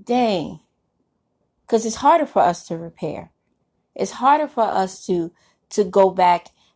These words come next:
I mean, 'cause we gotta keep going, especially if you're a mom, especially if you're a career woman or whatever it is you're doing. You don't have time to, like, you crying at the desk, but you still typing in a fourteen-page report,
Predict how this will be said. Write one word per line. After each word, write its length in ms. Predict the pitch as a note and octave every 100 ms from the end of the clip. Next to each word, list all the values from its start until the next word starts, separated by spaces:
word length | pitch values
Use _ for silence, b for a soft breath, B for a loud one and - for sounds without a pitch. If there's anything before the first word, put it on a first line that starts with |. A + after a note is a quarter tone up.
| _ -
I 80 |
mean, 320 | G#3+ A3 G#3 G#3
'cause 320 | - A#3 A3+
we 180 | A#3 D4
gotta 220 | D4 A3
keep 280 | - G3 D#3+
going, 460 | G3 A3+ F#2 - b b -
especially 600 | - - E4+ F4 F#4+ F4
if 100 | D4
you're 140 | B3
a 40 |
mom, 440 | G#3 F#3+ D#3+ - - _ _ _ _ _ -
especially 540 | - D4+ D#4+ E4 C#4+
if 120 | B3+
you're 140 | B3 A3+
a 40 |
career 400 | - A#3+ A#3+ B3
woman 380 | G#3+ E3+ B2+ G3
or 100 | -
whatever 380 | G3+ A#3+ B3+ C4
it 80 |
is 180 | B3 A3+
you're 100 | G#3+
doing. 280 | A3+ B3+ G#3+ b b b
You 100 | B3
don't 200 | F#4+ D#4+
have 180 | C4+ A3+
time 520 | - C4 D4 B3+ G#3+
to, 280 | - G#3+ G3+ b b b
like, 200 | G#3 G#3
you 180 | B3+ E4
crying 480 | - B3 B3+ B3
at 160 | A#3+ A#3
the 60 | G#3
desk, 420 | A#3 C#4 A#3 B3
but 160 | G#3+ A3+
you 80 |
still 280 | A3+ - A3
typing 420 | A3 A3+ A3 A3
in 160 | G#3+ G3+
a 40 |
fourteen-page 880 | G3+ - G3+ A3 A3 G#3 G#3 F#3+ G3
report, 560 | F#3+ - G4+ - -